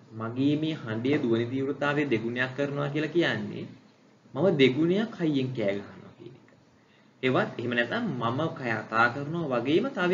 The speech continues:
එක්කෙනෙකුත් කතා කරනවා මං එක්ක. එතකොට ධ්වනි තීව්‍රතාවය දෙගුණයක් වෙනවා. අපි හිතුවොත් ධ්වනි තීව්‍රතාවය දෙගුණයක් වුණා කියලා ධ්වනි තීව්‍රතාව මට්ටම දෙගුණයක් වෙන්නේ නැහැ. ධ්වනි තීව්‍රතාව මට්ටම වැඩි වෙන්නේ තුනකින්.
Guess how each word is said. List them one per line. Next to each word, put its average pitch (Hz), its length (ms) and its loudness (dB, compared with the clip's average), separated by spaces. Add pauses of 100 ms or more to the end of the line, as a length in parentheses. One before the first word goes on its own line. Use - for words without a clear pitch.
එක්කෙනෙකුත් 220 400 -6
කතා 127 320 -6
කරනවා 107 300 -8
මං 95 180 -12
එක්ක. - 180 -20 (840)
එතකොට 160 320 4
ධ්වනි 120 260 0
තීව්‍රතාවය 143 640 -4
දෙගුණයක් 123 500 -2
වෙනවා. - 280 -18 (1160)
අපි 123 240 -2
හිතුවොත් 143 560 2
ධ්වනි 131 260 0
තීව්‍රතාවය 190 560 0
දෙගුණයක් 143 540 -2
වුණා 175 280 2
කියලා 190 220 -2
ධ්වනි 147 220 -2
තීව්‍රතාව 202 400 -2
මට්ටම 117 580 -6
දෙගුණයක් 170 480 0
වෙන්නේ 101 360 -6
නැහැ. - 120 -20 (380)
ධ්වනි 151 300 2
තීව්‍රතාව 135 420 0
මට්ටම 110 400 -4
වැඩි 104 260 -2
වෙන්නේ 151 280 -2
තුනකින්. 147 580 -4